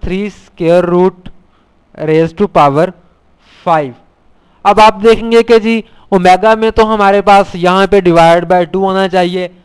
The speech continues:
और इसमें divide by two नहीं आ रहा, तो आप इसको कन्वर्ट कर सकते हैं। That is not a difficult।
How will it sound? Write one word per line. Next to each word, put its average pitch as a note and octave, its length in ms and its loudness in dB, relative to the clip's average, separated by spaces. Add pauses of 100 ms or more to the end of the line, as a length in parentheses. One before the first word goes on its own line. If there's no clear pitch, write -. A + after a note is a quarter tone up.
(160)
और F#3 140 -2
इसमें G#3+ 320 -6
divide F3 440 0
by F3+ 240 2
two F3+ 200 2 (320)
नहीं D#3+ 340 -8
आ E3+ 160 0
रहा, E3 280 -4 (380)
तो G#3 60 -6
आप G#3 200 -2
इसको B3 320 -2 (600)
कन्वर्ट F3 440 -10
कर A#3+ 180 0
सकते A#3 340 -4
हैं। F3+ 180 -4
That E3+ 180 0
is F#3 140 -12
not G#3 240 0
a A3+ 100 -4
difficult। G#3 460 -2